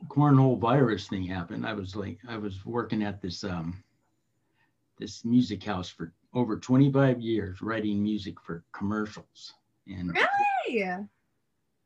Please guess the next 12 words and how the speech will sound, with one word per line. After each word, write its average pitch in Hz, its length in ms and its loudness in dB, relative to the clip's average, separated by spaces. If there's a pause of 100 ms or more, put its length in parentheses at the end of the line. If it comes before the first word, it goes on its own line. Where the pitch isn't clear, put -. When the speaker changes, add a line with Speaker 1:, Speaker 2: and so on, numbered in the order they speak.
(220)
Speaker 1:
and, 107 380 -2
uh, 95 220 -4
cartoons. 101 760 -6 (160)
Yes. - 340 -10 (560)
Speaker 2:
Tell 349 180 0
us 453 160 4
all 415 280 8
about 480 320 6 (400)
it. 202 120 -2
That's 466 240 4
exciting. 466 1160 4 (400)
Speaker 1:
It, 143 300 4